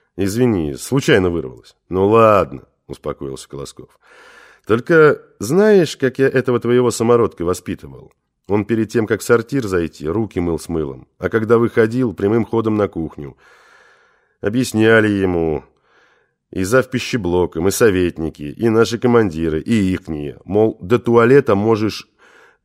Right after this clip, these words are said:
мыть, можешь не мыть, это твое личное дело. Ну а после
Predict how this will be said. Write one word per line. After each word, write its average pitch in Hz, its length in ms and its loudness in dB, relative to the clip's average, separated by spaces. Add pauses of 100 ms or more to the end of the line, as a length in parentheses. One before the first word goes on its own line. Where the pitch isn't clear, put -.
(220)
мыть, 127 300 0
можешь 110 400 0
не 123 120 4
мыть, 101 360 0
это 117 360 2
твое 120 300 4
личное 85 420 -2
дело. 71 400 -12
Ну 101 200 0
а 110 120 -2
после 98 580 -2